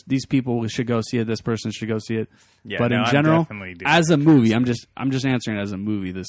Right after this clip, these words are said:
Speaker 1: week is just like, yes, it's a good movie. Yes, I, in general, recommend it. But Mike, you're saying, yeah,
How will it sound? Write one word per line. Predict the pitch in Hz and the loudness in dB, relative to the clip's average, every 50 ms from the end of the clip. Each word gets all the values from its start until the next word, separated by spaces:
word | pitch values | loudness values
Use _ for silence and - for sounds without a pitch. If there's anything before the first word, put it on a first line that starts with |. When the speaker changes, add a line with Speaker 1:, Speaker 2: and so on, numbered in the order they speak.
| - | -10
Speaker 1:
week | 82 85 90 90 - | -12 -12 -12 -12 -14
is | - 85 85 | -14 -16 -14
just | 85 87 87 82 - - - | -14 -14 -14 -12 -12 -12 -12
like, | 82 82 85 - _ _ _ _ _ _ _ - 254 | -12 -12 -12 -14 _ _ _ _ _ _ _ -14 -6
yes, | 175 123 123 127 - | -4 -2 -2 0 -2
it's | 131 110 - | -4 -4 -4
a | 123 | -4
good | 110 113 104 | -4 -2 -4
movie. | 107 107 104 104 101 98 101 101 - _ - | -4 -4 -6 -6 -6 -6 -8 -8 -10 _ -10
Yes, | 104 98 - - | -10 -10 -8 -8
I, | 95 92 95 - _ _ _ - | -10 -10 -10 -12 _ _ _ -12
in | - 113 113 | -8 -8 -8
general, | 110 110 107 107 107 107 107 104 98 92 90 90 - _ _ _ - - _ - _ - | -6 -4 -4 -4 -2 -2 -4 -4 -4 -4 -4 -6 -8 _ _ _ -20 -20 _ -20 _ -16
recommend | - - - - - - 107 117 127 - | -14 -14 -12 -10 -10 -8 -8 -8 -8 -10
it. | 131 _ _ _ _ _ _ _ _ _ _ _ _ | -12 _ _ _ _ _ _ _ _ _ _ _ _
But | - 107 104 | -4 -2 -2
Mike, | 107 101 101 98 | -2 -2 -2 -2
you're | 107 101 | -4 -4
saying, | - 110 104 101 101 - - _ _ _ - - _ _ - - _ - | -4 -4 -6 -6 -8 -12 -18 _ _ _ -20 -20 _ _ -20 -20 _ -18
yeah, | - - 90 104 98 90 82 | -12 -8 -6 -4 -4 -4 -6